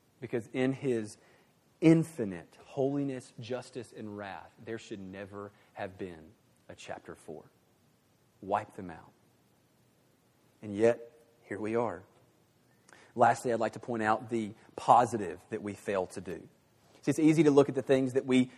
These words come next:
do and look at those and call them wickedness, but as we who have been called to a higher standard, a-, as image bearers of God, we fail to do good. We fail to do good.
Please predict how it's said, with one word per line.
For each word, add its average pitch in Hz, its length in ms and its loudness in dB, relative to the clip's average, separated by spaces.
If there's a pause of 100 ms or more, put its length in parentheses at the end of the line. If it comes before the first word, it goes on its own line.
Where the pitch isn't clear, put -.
(160)
do 131 300 10
and 127 120 8
look 127 140 4
at 135 80 0
those 135 220 8
and 131 100 -2
call 131 180 10
them 131 200 2
wickedness, 123 500 4
but 123 260 4 (220)
as 139 220 6
we 156 320 10
who 143 340 6
have 139 220 8
been 135 160 6
called 151 400 8
to 156 100 6
a 135 60 10
higher 139 280 6
standard, 131 640 2 (260)
a-, 135 40 10
as 135 420 6
image 160 320 8
bearers 147 340 10
of 120 140 0
God, 135 260 10
we 135 140 4 (140)
fail 147 320 10
to - 120 -6
do 139 160 -2
good. 131 380 4 (640)
We 165 80 0
fail 208 420 4
to 202 120 -4
do 180 120 6
good. 147 320 4